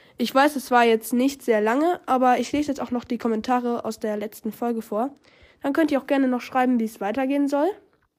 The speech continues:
wie ihr sie findet. Und ja, geschrieben hat Leopardengirl X O X O N C.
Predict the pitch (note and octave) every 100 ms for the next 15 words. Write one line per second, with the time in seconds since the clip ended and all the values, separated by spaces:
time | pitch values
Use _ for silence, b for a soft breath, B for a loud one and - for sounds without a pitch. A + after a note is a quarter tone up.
0 | _ _ _ _ B3+ A#3+ A#3 G#3+ _ A3+
1 | G#3+ G#3 G3 - - A3+ C4+ G#4+ - b
2 | b b b b b - D#4 D#4 A3+ -
3 | - - E4+ F#4 - C4+ B3 G#3+ F#3+ _
4 | _ _ - A#3+ A#3+ G#3 - - - -
5 | _ C#4 C#4 C#4 C4+ B3 A#3+ A#3 G#3+ G#3+
6 | A3+ - A#3+ A3 - - B3 B3 G#3+ -
7 | - D4 D4+ D#4 D#4 - A3 A3 - F4